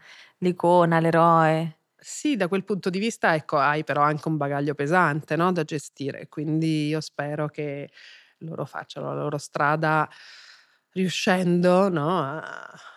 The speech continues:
Speaker 2: a non e-, a non sentire troppo la pressione. Di certo il padre non mette nessuna pressione, perché è, è un papà che dice:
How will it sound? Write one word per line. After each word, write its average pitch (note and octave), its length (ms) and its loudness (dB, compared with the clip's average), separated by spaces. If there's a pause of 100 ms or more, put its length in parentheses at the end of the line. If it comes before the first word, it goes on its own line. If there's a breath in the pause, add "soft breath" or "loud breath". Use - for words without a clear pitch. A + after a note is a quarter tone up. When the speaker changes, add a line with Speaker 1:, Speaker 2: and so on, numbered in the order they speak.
(100)
Speaker 2:
a D#3 100 -10
non E3 180 -2
e-, D#3+ 140 -2
a E3+ 140 -4
non F3+ 140 2
sentire F3+ 500 0
troppo F3+ 360 2
la D#3 120 2
pressione. D#3+ 640 0
Di E3+ 120 -2
certo F3+ 340 -2
il E3+ 80 -4
padre F3+ 280 2
non D#3 160 -2
mette D#3 260 -4
nessuna D3 320 -6
pressione, C#3+ 540 -10
perché - 840 -10
è, - 60 -18
è - 200 -14
un D#3 120 -6
papà D#3 360 -2
che D3+ 160 -12
dice: D3 500 -8